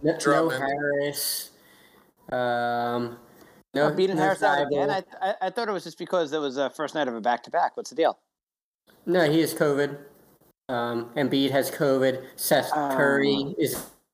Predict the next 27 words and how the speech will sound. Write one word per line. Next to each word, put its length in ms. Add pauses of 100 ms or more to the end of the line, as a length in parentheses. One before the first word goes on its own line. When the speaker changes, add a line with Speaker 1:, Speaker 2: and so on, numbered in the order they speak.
Speaker 1:
out 280
now, 200
too. 640
Speaker 3:
Oh, 60
what's 100
the 60
matter 140
with 100
Speaker 1:
So 60
Speaker 3:
Seth? 240
Speaker 1:
they're, 120 (1300)
they're, 100
they're 100
missing 280
everybody, 440
bro. 400 (1160)
Speaker 3:
And 180
they'll 80
be 100
Speaker 2:
What 80
Speaker 3:
out 60
Speaker 2:
is 160
Speaker 3:
for 80
a 40
while 360
now. 240 (180)
Speaker 2:
Are, 400